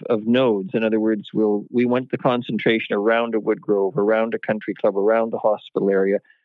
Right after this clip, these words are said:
around the downtown, so that people can work and live in proximity to employment and services and goods without having to resort to the automobile.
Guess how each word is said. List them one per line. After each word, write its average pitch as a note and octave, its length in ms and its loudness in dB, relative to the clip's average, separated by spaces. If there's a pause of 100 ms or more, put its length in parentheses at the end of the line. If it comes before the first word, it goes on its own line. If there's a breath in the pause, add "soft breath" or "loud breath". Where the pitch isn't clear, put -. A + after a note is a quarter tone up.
(220 soft breath)
around A#2 380 2
the A#2 80 2
downtown, G#2 880 -2 (380)
so C#3 140 0
that A2+ 200 -2
people C#3+ 340 2
can G#2+ 500 -2
work A#2+ 500 0 (200)
and G2+ 220 0
live A2+ 360 2 (120)
in G#2+ 180 -2
proximity A2+ 920 -2 (360)
to A2+ 180 2
employment A#2 600 0
and G2+ 200 0
services A2+ 640 0
and G2 200 0
goods G2+ 300 0 (480)
without A2+ 380 2
having A#2 260 2
to B2 100 0
resort G#2+ 400 2
to - 80 -8
the A#2 80 4
automobile. G2+ 680 0